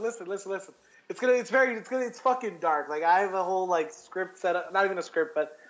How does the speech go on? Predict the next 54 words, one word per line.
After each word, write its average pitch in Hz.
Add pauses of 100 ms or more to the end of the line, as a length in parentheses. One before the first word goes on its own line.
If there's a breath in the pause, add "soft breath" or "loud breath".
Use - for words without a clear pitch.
(100)
I 180
have, 180
like, 170
five. 202 (360)
Mi-, 180
it's 185
gonna 226
be 214
like 202
a 180
miniseries. 160 (420 loud breath)
Um, 165
I'm 175
gonna 196
fucking 175
do 160
it. 131 (280 loud breath)
Um, 170 (360)
I 180
have, 196
uh, 170 (100)
the 180
five 180
books 180
already 175
spread 165
out, 165
kind 160
of 156
outlined 160
roughly. 156 (440 soft breath)
I'm 160
gonna 160
start 170
diving 160
into 160
them 156
tomorrow 147
'cause 147
it's 160
fucking 247
entertaining 185
for 175
me. 139 (460 loud breath)
But, 185
um, 165 (340)
basically, 214
Ezzy's 190
kind 175
of 175
like 170
an 165
Instagram 170
model 160